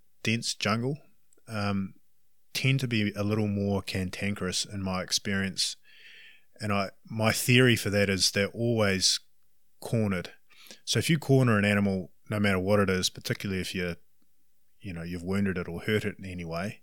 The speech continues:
and it feels threatened, at that point they'll charge you. Um, I think because of the jungle so dense over there,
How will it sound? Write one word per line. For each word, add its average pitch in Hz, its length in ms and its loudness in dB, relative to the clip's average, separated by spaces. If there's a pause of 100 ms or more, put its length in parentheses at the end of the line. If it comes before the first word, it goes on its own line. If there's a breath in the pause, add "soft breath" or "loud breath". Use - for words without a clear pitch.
(160)
and 104 100 -8
it - 80 -12
feels 95 280 0
threatened, 95 460 -2 (640 soft breath)
at 107 180 0
that 117 200 8
point 101 280 -2
they'll 92 200 -2
charge 98 400 -2
you. 127 140 -2 (840 soft breath)
Um, 98 340 -2
I 98 120 -4
think 131 320 2
because 104 320 -2
of 90 60 -4
the 92 80 -2
jungle 104 480 0
so 104 300 0
dense 95 440 -2
over 95 200 -2
there, 90 380 -4